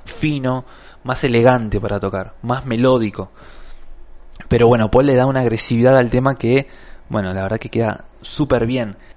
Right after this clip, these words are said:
Vamos a escuchar entonces la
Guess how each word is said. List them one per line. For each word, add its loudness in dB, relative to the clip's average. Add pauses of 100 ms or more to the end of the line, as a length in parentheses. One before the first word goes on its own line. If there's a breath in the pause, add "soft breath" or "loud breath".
(140)
Vamos 4
a 2
escuchar 0
entonces -2 (600 soft breath)
la -2